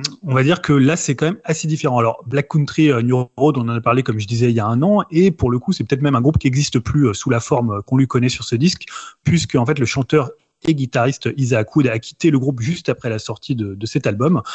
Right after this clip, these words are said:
Euh, donc leur premier album, c'était, euh, For the First Time. Et, euh, voilà, moi perso, c'est un album que j'avais beaucoup aimé. Euh, j'en avais parlé ici la, l'année dernière, le côté un peu foutraque, un peu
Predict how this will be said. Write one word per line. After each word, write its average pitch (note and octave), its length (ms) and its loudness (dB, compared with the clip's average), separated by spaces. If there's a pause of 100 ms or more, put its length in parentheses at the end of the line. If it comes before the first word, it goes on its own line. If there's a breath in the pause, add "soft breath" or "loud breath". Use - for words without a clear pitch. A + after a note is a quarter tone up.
(340 loud breath)
Euh, A2 800 0 (260)
donc C#3+ 220 2
leur D#3 100 2
premier E3 240 0
album, D3+ 240 2
c'était, C3 380 -2
euh, A2 40 -4
For A#2+ 220 -2
the A2+ 60 -4
First - 260 -8
Time. D#3+ 380 0 (400 loud breath)
Et, C3 160 2
euh, B2 200 2
voilà, C3+ 280 2
moi C#3+ 120 0
perso, D#3+ 240 -4
c'est - 120 -2
un - 20 2
album D3 180 2
que D3 80 -8
j'avais A#2+ 140 2
beaucoup D#3+ 320 2
aimé. C#3+ 240 2
Euh, A#2 240 -2
j'en A2 140 -6
avais G#2+ 100 -8
parlé A#2+ 260 2
ici B2 280 -4
la, G#2+ 200 -4
l'année A#2 220 -2
dernière, A2+ 340 0
le G#2 120 -2
côté - 240 -4
un B2 100 0
peu C3 300 0
foutraque, - 500 -2
un G#2+ 80 -4
peu B2+ 340 2